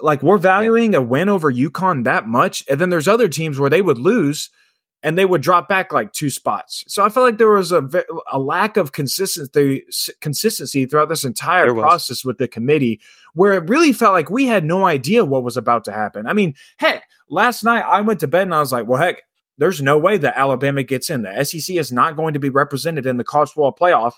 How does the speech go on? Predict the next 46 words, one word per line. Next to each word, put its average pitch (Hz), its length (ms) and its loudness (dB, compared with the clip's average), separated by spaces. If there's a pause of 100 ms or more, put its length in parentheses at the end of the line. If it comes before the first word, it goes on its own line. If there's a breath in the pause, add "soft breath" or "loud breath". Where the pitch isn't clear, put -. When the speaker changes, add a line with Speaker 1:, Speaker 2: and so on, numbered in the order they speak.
(460 soft breath)
Speaker 1:
And 131 120 0
then 160 100 4
all 165 80 2
of 160 60 -2
a 143 40 -6
sudden 190 200 -2
we 156 100 0
wake 160 220 0
up 160 80 -2
this 147 180 -4
morning, 165 280 2
they 127 100 2
put 143 220 0
Texas - 360 -4
at 139 80 -4
three, 170 160 -4
and 143 80 -2
I 127 40 2
was 123 100 -2
like, 101 200 -6
"They 123 140 0
are 196 160 2
about 151 220 0
to - 80 -16
put 139 100 -2
Alabama 117 460 0
in 104 60 -6
the 104 60 -6
college 107 280 -8
football 101 200 -10
playoff." 101 260 -6
Speaker 2:
As - 20 0
Speaker 1:
Like, 131 100 0
Speaker 2:
soon 190 140 4
as 185 100 2
they 196 100 0
Speaker 1:
the 185 60 0
Speaker 2:
put 180 160 2
Texas 156 320 0
at 135 160 2
three, 147 160 2
you 127 140 0
knew 131 240 4
it - 20 4
was - 120 -4
coming. 101 340 -4